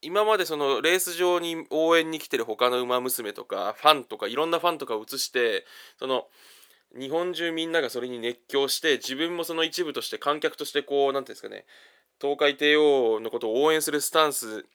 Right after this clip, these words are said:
になって、いろんな人のこう、思いみたいなのが集まってる様を見せられて、感動させられて、こう、盛り上がったところに、最後でもその勝利は、この、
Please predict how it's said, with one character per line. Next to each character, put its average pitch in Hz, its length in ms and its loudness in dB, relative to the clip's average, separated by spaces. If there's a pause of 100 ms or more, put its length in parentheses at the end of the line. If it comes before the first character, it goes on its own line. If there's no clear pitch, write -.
(200)
に 117 120 -10
な 131 140 6
っ 131 100 -8
て、 127 300 0
い 117 100 -2
ろ 156 120 0
ん 175 80 -2
な 175 60 0
人 170 140 -4
の 160 100 -2
こ 156 180 2
う、 - 20 4
思 160 220 2
い 165 60 2
み 127 100 -6
た 117 100 0
い 110 40 -2
な - 20 -6
の 107 80 -8
が 107 180 0
集 - 80 -8
ま 147 100 0
っ 147 60 -4
て - 80 -4
る 113 60 -2
様 127 200 2
を 117 60 2
見 113 100 -8
せ - 80 2
ら 143 80 8
れ 135 60 4
て、 113 80 -6
感 156 260 0
動 156 120 0
さ 151 100 -6
せ 151 100 2
ら 147 80 8
れ 147 80 0
て、 147 120 -4
こ 143 280 2 (320)
う、 127 40 -14
盛 143 100 4
り 160 80 4
上 175 40 4
が 202 80 6
っ - 20 2
た - 80 -14
と 123 80 -4
こ 123 80 -2
ろ 123 60 0
に、 127 140 -4
最 254 240 6
後 151 80 2
で 156 100 6
も 139 100 2
そ 170 100 2
の 190 80 2
勝 233 280 4
利 185 100 -2
は、 170 360 2
こ 131 100 -6
の、 123 200 -2